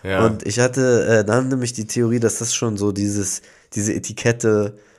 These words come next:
Speaker 2: dass das wichtig
Speaker 1: Mm.
Speaker 2: war, dass sie das nicht machen konnte, da in so ein Königshaus reinzuheiraten, wenn man da, äh, schon den Arsch in die Kamera gehalten
Speaker 1: Ja, aber warum,
Speaker 2: hätte.
Speaker 1: dann könnte sie sich ja jetzt mit sexy Schlübbis zeigen, oder? Macht sie auch nicht.
Speaker 2: Macht sie aber, was ma-, ich frag mich nur, was genau ist so der Fehler? Also,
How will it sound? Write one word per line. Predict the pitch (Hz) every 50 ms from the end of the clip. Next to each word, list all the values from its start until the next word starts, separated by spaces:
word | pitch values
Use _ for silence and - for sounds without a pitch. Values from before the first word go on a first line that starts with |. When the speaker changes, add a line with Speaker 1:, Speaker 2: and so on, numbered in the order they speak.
| _ _ _ _ _ -
Speaker 2:
dass | - 98 95
das | - 104 - -
wichtig | 123 123 104 95 107 98 90 90
Speaker 1:
Mm. |
Speaker 2:
war, | 101 98 101 104 107 95
dass | 95 92 - -
sie | 107 104
das | 95 98 90 -
nicht | 98 92 92 -
machen | 98 107 117 113
konnte, | - 87 82 78 - 87 92 92 -
da | - 82 80 87 65
in | 85 90
so | 90
ein | 87 85
Königshaus | - - 113 113 101 - - 95 98 92 -
reinzuheiraten, | 87 90 90 87 - 90 90 90 90 82 85 82 - 92 95
wenn | 92 90
man | 90 87 82
da, | 85 90 92 87 87 95 95 - - _ _ _ _ _ _ _ _ _ _ -
äh, | - 107 104 98 95 90
schon | 90 - - - 104 101
den | 98 98 98 98 92
Arsch | - 95 104 110 -
in | 107 98
die | 90
Kamera | - - 90 92 87 87 87 87
gehalten | 82 85 92
Speaker 1:
Ja, | 107 107
aber | 117 123 117
warum, | 127 127 135
Speaker 2:
hätte. | 135 - 131 131
Speaker 1:
dann | 123 117 -
könnte | 139 139 139 135
sie | 131 135 135 135
sich | 135 139 127
ja | 143 135
jetzt | 143 147 143 143 -
mit | 143 131 -
sexy | 147 143 143 - 143
Schlübbis | 127 - 156 170 165 143 127 117 -
zeigen, | - 110 95 90 87 85 87
oder? | 73 80 113 131 143 143 151 139 - _ _ _ _ _ _ _ _
Macht | - 120 131 127 -
sie | - 139 123
auch | 113 127 127 120
nicht. | 101 90 85 - - -
Speaker 2:
Macht | 143 123 123 113 - -
sie | - 120
aber, | 110 120 127 123 131 127 110
was | 131 147 147 147
ma-, | 151 151 147 135 - 110 117 110 - - - 104 104 104 - 78
ich | 117 113
frag | - - 135 123
mich | 131 131 -
nur, | 143 123
was | 120 135 131 -
genau | - 127 117 123 131 127
ist | 113 113 117
so | - 123
der | 113 110 101
Fehler? | - - 139 143 135 117
Also, | 104 101 104 104 107 98